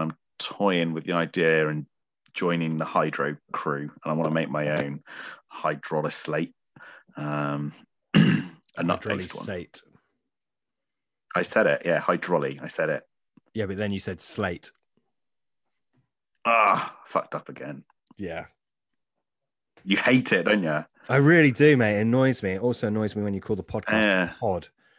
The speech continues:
Speaker 1: The pod, yeah.
Speaker 2: <laughs>
Speaker 1: Should we just crack on with the pod? Come on.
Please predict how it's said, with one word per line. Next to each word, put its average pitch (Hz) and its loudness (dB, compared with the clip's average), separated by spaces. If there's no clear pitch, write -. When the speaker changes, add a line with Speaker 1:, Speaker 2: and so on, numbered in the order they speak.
Speaker 1:
The - 0
pod, - 2
yeah. 85 0
Speaker 2:
<laughs> - -14
Speaker 1:
Should - 2
we 123 6
just - -6
crack - 0
on 107 6
with 101 4
the 104 0
pod? 82 2
Come 98 2
on. 78 2